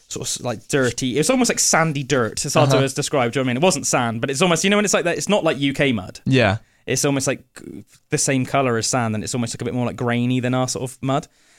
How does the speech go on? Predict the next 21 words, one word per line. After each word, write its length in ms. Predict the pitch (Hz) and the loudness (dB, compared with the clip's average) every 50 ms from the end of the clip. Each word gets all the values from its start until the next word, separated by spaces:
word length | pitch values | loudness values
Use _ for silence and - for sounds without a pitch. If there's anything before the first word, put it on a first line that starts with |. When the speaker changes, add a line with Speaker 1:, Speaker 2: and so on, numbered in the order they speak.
| _ _ _ _ | _ _ _ _
Speaker 1:
And 60 | - 139 | -2 0
I 20 | |
remember 220 | 147 160 160 151 | 2 2 2 2
just 120 | 135 - - | 0 -2 -2
putting 120 | 185 156 - | -2 -4 -2
it 60 | 120 | -2
through 100 | 160 147 | -2 0
my 140 | 147 139 131 | 0 0 0
hands, 560 | 156 175 139 110 104 101 101 107 - - - _ _ _ _ _ _ _ _ _ _ _ _ _ | 2 0 0 0 -2 -4 -6 -8 -10 -12 -14 _ _ _ _ _ _ _ _ _ _ _ _ _
and 120 | - 127 127 | -4 -2 0
I 80 | 131 | 0
almost, 220 | 139 143 151 147 - | 2 2 0 0 -2
like, 80 | - | -2
wanted 180 | 147 147 143 131 | -2 -2 -4 -4
to 60 | - - | -4 -4
do 100 | 156 120 | -4 -4
it 40 | |
'cause 120 | - - 139 | -4 -6 -8
I 60 | 123 | -6
thought, 200 | - 143 120 - | -4 -6 -6 -4
like, 320 | 117 117 113 104 - - | -4 -4 -6 -6 -8 -14